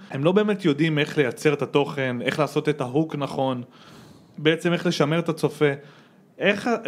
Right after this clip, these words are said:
בוא נגיד, מה, מה הטיפים שלך ל-, לגרום לבן אדם להישאר בסרטון, לשים לייק, ל-, לאהוב אותך, ובסופו של דבר גם לקנות את האפילייט שאתה עושה, זאת אומרת שזה אפילו לא מוצר שלך.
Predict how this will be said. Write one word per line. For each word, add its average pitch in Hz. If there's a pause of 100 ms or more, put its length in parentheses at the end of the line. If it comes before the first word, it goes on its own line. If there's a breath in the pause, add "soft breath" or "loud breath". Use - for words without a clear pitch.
בוא 175
נגיד, 220
מה, 202
מה 202
הטיפים 226
שלך 185 (400)
ל-, 123
לגרום 143
לבן 147
אדם 151
להישאר 139
בסרטון, 156 (340 loud breath)
לשים 156
לייק, 185
ל-, 135 (680)
לאהוב 139
אותך, 220 (240)
ובסופו 135
של 196
דבר 165
גם 170
לקנות 185
את 190
האפילייט 165
שאתה 131
עושה, 120
זאת 139
אומרת 143
שזה 131
אפילו 214
לא 208
מוצר 185
שלך. 160